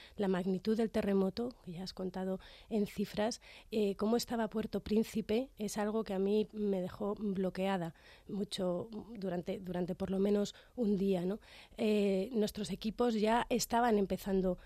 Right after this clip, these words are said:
a, a responder a las necesidades y a, y a, y a atender a las víctimas de, de, del terremoto, eh, con la, con la situación que se daba de que Médicos Sin Fronteras ya estábamos en el país, ¿no? Eh, nos contaban que minutos después del terremoto ya había,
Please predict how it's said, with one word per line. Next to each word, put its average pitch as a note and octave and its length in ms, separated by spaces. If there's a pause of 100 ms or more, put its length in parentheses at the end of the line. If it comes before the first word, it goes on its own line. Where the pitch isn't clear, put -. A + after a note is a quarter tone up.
(160)
a, F#3+ 200
a G3+ 180
responder G3 520
a A#3+ 80
las A3 200
necesidades G#3 880
y G3+ 200
a, F3 240
y G3 120
a, E3+ 160
y G3 100
a E3 40
atender F#3 360
a B3 80
las G#3 220
víctimas F3+ 560
de, F3+ 420
de, F3 400
del F#3 220
terremoto, F#3+ 560 (400)
eh, G3+ 360 (260)
con G3+ 120
la, F#3+ 180
con F3+ 180
la F3 80
situación F#3+ 500
que G#3+ 80
se G#3 140
daba G#3 200
de A3+ 100
que - 80
Médicos F#3+ 240
Sin F3+ 80
Fronteras G3+ 460
ya G3+ 220
estábamos G3 580
en G3 120
el F#3 100
país, F3+ 400
¿no? G#3+ 140 (500)
Eh, G3+ 640
nos G#3 180
contaban A3 320
que C4 100
minutos A3+ 400
después A3+ 600
del A#3 180
terremoto G#3+ 480
ya G#3 260
había, B3+ 400